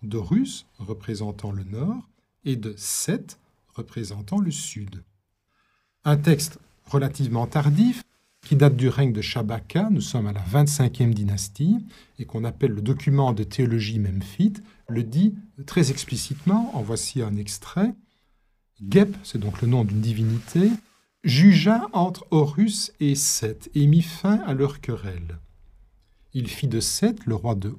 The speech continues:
Haute-Égypte et Horus le roi de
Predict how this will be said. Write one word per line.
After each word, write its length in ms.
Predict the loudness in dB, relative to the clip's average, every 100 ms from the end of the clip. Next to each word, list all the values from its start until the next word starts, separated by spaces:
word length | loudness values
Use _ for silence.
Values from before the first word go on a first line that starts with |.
| 2
Haute-Égypte 880 | 4 4 -2 -6 -2 -4 -4 -8 _ _ _ -12 -6
et 140 | 0
Horus 440 | 2 6 4 2
le 100 | -2
roi 200 | -4 -4
de 220 | -4 -6